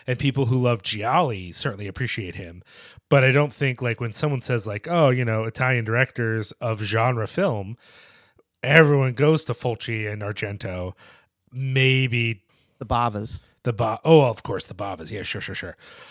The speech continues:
Speaker 1: Um, but, you know, someone like Martino, I don't think he gets as much a-, attention from folks who are not obsessive. <laughs> You know what I mean?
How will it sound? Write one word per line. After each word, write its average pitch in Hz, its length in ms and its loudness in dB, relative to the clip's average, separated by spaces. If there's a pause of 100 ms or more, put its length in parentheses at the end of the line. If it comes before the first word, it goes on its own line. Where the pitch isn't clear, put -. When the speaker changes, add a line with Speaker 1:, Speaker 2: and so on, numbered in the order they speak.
(120)
Speaker 1:
Um, 120 460 0 (180)
but, 214 120 0
you 226 80 2
know, 165 80 6
someone 196 240 2
like 165 140 2
Martino, 151 460 0
I 127 80 4
don't 160 180 2
think 147 200 -6
he 143 100 -8
gets 123 260 -2
as 113 120 -6
much 117 180 -4
a-, 113 100 -8 (160)
attention 107 720 -4 (440)
from 139 240 0
folks - 640 -2 (120)
who 139 180 2
are 123 180 4
not 117 420 -2 (200)
obsessive. - 760 0
<laughs> - 40 -20
You 185 180 6
know 160 60 6
what 156 100 4
I 151 80 2
mean? 147 220 -2